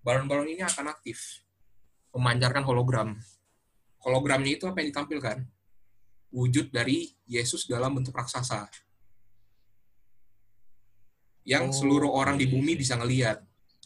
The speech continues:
Speaker 1: Beserta suara dan bewok-bewoknya itu akan kelihatan semua tuh. Dengan baju-baju putihnya, itu semua kelihatan jelas gitu loh.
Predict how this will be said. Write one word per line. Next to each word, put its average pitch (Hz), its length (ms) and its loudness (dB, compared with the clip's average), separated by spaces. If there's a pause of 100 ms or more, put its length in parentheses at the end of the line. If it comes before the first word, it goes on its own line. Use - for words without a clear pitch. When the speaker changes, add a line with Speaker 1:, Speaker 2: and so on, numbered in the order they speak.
(1700)
Speaker 1:
Beserta 131 680 0
suara 127 460 2
dan 127 160 2
bewok-bewoknya 127 760 2
itu 220 120 -6
akan - 160 -4
kelihatan 113 260 -2
semua 113 400 -6
tuh. 139 140 -12 (100)
Dengan 113 240 -8
baju-baju 120 420 0
putihnya, 131 800 0 (320)
itu - 140 -6
semua 190 240 0
kelihatan 120 260 -4
jelas 131 380 0
gitu 113 180 -10
loh. 101 140 -8